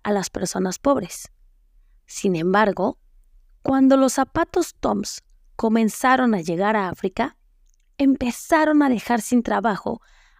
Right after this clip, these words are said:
a los productores de zapatos locales, porque nadie puede competir con zapatos gratis. Creo que este es un gran ejemplo de lo que una buena intención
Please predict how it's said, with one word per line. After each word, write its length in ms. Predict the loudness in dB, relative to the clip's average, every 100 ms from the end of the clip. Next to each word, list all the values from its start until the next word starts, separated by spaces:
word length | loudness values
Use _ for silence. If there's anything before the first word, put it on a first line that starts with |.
| _
a 200 | -2 2
los 220 | 2 2 0
productores 760 | 0 0 0 0 0 2 0
de 120 | -2
zapatos 680 | -4 -6 -4 -4 -2 -4 0
locales, 720 | -2 -2 0 0 -2 -8 -20 _ _ _ _ _
porque 480 | -8 -4 0 0 -2
nadie 500 | 2 4 6 6 4
puede 400 | 2 0 0 0
competir 760 | 0 -2 -2 -4 -2 0 0 _ -4
con 180 | 0 2
zapatos 640 | 0 -4 -4 -4 -4 -4
gratis. 720 | 0 0 0 -4 -12 -12 -20 -20 _ _ _ -20 _ _ _ _ _ _ _
Creo 460 | 0 4 4 2 -4 _ _ _ -6
que 200 | -2 0
este 300 | 0 0 0
es 160 | 0
un 180 | 0 2
gran 280 | 2 2 0
ejemplo 580 | 0 -2 -2 -2 -6 -8 _
de 160 | -2 0
lo 200 | 2 0
que 140 | -2
una 320 | 0 4 4 4
buena 300 | 4 4 4
intención 640 | 4 2 0 0 -2 -4